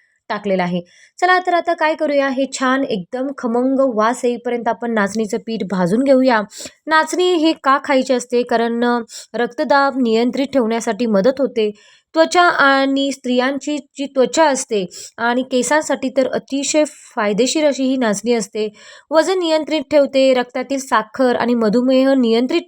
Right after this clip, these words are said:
ठेवण्यासाठी मदत करते, हाडे आणि दात देखील मजबूत राहतात, हाडांना बळकटी देणारी आणि एकदम, अ, हिमोग्लोबिन वाढीसाठी,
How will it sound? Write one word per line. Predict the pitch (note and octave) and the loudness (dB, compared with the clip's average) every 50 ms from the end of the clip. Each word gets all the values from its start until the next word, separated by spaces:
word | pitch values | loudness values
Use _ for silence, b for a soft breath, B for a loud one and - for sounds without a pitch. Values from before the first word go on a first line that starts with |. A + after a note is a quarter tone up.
| _ - | _ -4
ठेवण्यासाठी | - C#4 B3+ B3 B3 A#3+ C4 A3+ B3+ B3+ | -2 0 0 0 -2 -2 -2 -2 0 2
मदत | B3 A3+ G3+ A#3+ - - | 2 2 2 0 0 0
करते, | - A3+ G3+ F#3 A3+ A3 G#3 G#3 B B B B B B B B B | -2 -2 0 0 0 0 0 0 B B B B B B B B B
हाडे | - D4 D4+ E4 E4+ F4+ | -2 0 0 0 0 -2
आणि | F4 - C#4+ C#4 D4+ D4 | 0 0 0 0 0 -2
दात | A3 F#3 A3+ A3 A#3+ C4+ A#3+ A#3 | 0 2 4 4 4 2 0 0
देखील | B3 B3+ B3+ - D4+ D#4 D4+ | -2 -2 -2 -2 -4 -4 0
मजबूत | C#4 A#3+ A3 G3 G#3 F#3+ A#3 D#4+ - D#4 | 0 0 0 0 0 2 0 0 2 2
राहतात, | C#4+ B3+ C4+ - B3+ A#3+ G#3+ F#3+ - _ _ _ _ _ _ _ _ _ _ _ _ _ _ - | 2 2 2 2 2 2 0 0 -6 _ _ _ _ _ _ _ _ _ _ _ _ _ _ -10
हाडांना | - G#3+ G#3+ A3+ A#3+ B3+ B3+ C4 B3+ | -2 0 2 2 2 2 2 0 2
बळकटी | G#3 A3+ A3 G3+ F#3+ - C#4+ - F4 | 2 2 2 2 2 -2 -2 0 0
देणारी | C4+ D4 C#4+ C4 C4+ C4 C4 C4 B3 A3+ A3 G#3+ B B B B B B | 2 2 2 2 2 2 2 2 0 -2 -2 -6 B B B B B B
आणि | - A#3 A#3 A#3 A#3 A#3 A#3+ A#3+ A#3+ B3+ - - | 0 0 2 2 2 2 0 0 -2 -2 -2 -2
एकदम, | - G#3+ F3 D#3+ D#3+ - B3 B3+ C4 C4 C4 C4+ C4+ C4+ C4+ C4+ C4 C4 C4 C4+ - - - - - | -4 -4 -4 -6 -8 -6 -4 -4 -4 -4 -4 -4 -2 -2 0 0 0 0 0 -2 -4 -6 -10 -8 -4
अ, | D#3+ G#3 G#3+ G#3 G#3 G#3 G3+ G3+ G3+ G3+ G3+ - - - | 0 2 2 4 4 4 4 4 4 2 2 0 -4 -6
हिमोग्लोबिन | - A3+ A3+ C4+ D4 D#4 C4+ C#4+ C4 B3 A3+ C4 C4 B3 C4 A#3+ F#3+ | -4 -2 2 4 4 4 4 2 2 2 2 2 2 2 2 2 2
वाढीसाठी, | G#3 G3+ G3+ B3+ D4+ D4+ D#4 C4+ A#3 - - B3 B3 | 4 4 4 4 2 0 0 -2 -2 -2 -2 -4 -4